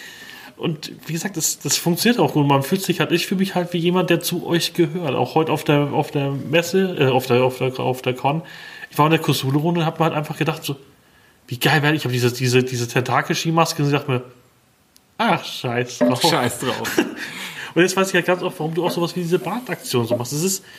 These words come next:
Speaker 1: denkst du, es ist zwar, du denkst so, es ist peinlich, aber diese Community nimmt das so geil auf. Also, da war niemand da so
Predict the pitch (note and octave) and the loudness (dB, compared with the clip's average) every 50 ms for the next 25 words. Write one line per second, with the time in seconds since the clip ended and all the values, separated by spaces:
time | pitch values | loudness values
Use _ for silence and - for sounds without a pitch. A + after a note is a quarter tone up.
0 | - - - - - - _ - D#3+ E3+ F3 G3 F3+ - F#3 F3 - - - F3 | -20 -20 -20 -20 -20 -20 _ 0 0 4 4 4 4 4 2 0 0 0 0 2
1 | D#3+ E3 E3+ F3 D#3+ - - D#3 - - - - C#3 D#3 - - - - G3 G3 | 4 4 4 4 2 0 -2 -2 -4 -2 -4 -2 -2 -2 -2 -2 -2 -2 -2 0
2 | F#3 C#3+ C#3 C#3 D3+ D3 - C#3+ C#3 D#3 G3+ B3 A#3+ G3 - - - C#3+ C3 B2+ | 0 -2 0 0 -2 0 0 0 2 4 4 4 4 2 2 0 -2 -2 0 0
3 | C3+ C3+ - D3 C3+ - - A#2+ - - G#2 G#2 - - A#2 A2+ G#2 - - - | 0 0 0 -2 -4 -2 -6 -6 -4 -4 -4 -4 -6 -6 -8 -8 -10 -10 -14 -20
4 | - _ - B2+ A2+ C3 C3+ C3 - - - - - - - C3+ C3 C#3 D#3+ E3+ | -20 _ -6 -2 0 0 0 0 -2 -10 -16 -18 -18 -2 0 2 4 6 6 6
5 | E3 C#3+ - C#3 C3 C3 C3+ B2 - | 6 4 4 4 4 6 4 4 2